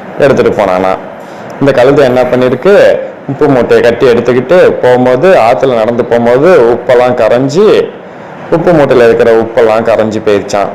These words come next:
வெறும் மூட்டையாகவும் அதுக்கு வந்து சந்தோஷமாயிருச்சான். "ஆஹா, எவ்வளோ பாரம் குறைஞ்சு போச்சு இந்த தண்ணியில நனைஞ்சதுனால" அப்படின்னு சொல்லி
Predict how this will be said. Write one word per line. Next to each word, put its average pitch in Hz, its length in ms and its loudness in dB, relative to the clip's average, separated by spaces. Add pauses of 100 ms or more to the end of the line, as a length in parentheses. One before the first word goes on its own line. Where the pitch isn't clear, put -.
(340)
வெறும் 151 300 2
மூட்டையாகவும் 127 880 2
அதுக்கு 127 320 0
வந்து 135 260 2
சந்தோஷமாயிருச்சான். 113 960 0
"ஆஹா, 107 440 0
எவ்வளோ 123 380 4
பாரம் 127 420 0
குறைஞ்சு 110 340 -2
போச்சு 98 340 -4 (380)
இந்த 113 260 0
தண்ணியில 113 300 2
நனைஞ்சதுனால" 98 760 0 (400)
அப்படின்னு 113 260 0
சொல்லி 135 520 2